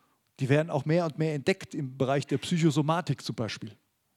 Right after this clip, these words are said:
Ja, das gibt's. Und dann ist die Frage, "Gott, warum hast du", weiß ich nicht, ob die passt, das ist eher, "dein Tun hat, dein Tun hat Folgen in deinem Leben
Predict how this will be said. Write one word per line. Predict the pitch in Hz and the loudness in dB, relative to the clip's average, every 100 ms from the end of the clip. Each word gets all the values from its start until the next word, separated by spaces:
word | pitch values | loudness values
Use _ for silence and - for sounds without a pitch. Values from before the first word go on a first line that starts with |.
| _ _ _ _ _ _ _ _ _ | _ _ _ _ _ _ _ _ _
Ja, | 104 117 196 | 0 0 2
das | 165 - | -2 -4
gibt's. | 160 - - - _ _ _ _ _ _ _ _ _ _ _ _ _ _ _ _ _ _ _ | -4 -4 -18 -20 _ _ _ _ _ _ _ _ _ _ _ _ _ _ _ _ _ _ _
Und | 151 180 | 2 2
dann | 196 | 4
ist | 190 | 2
die | 202 | 0
Frage, | - 156 175 180 | 2 4 4 2
"Gott, | 151 208 - 170 | 4 4 4 4
warum | 175 180 202 180 | 6 6 4 4
hast | 226 - | 2 2
du", | 190 202 202 - _ - - - _ _ | 2 2 0 -6 _ -20 -20 -20 _ _
weiß | 113 135 | 0 0
ich | 143 | 2
nicht, | 156 | 0
ob | 147 | 0
die | - | 0
passt, | 147 175 - | 2 2 2
das | 139 | 0
ist | 160 | 0
eher, | 185 175 170 - - _ | 4 4 4 -4 -20 _
"dein | 185 226 220 | 2 2 0
Tun | - 262 233 156 | 4 4 4 2
hat, | 156 - - - _ | 0 -2 -14 -16 _
dein | - 160 214 170 | 0 2 0 0
Tun | - 214 185 | 0 2 2
hat | 165 - | 0 -2
Folgen | - 165 180 180 180 175 _ _ _ - | 2 4 4 2 -4 -10 _ _ _ -4
in | 131 | -2
deinem | 127 127 135 117 | 0 0 0 0
Leben | 117 131 107 | 2 2 0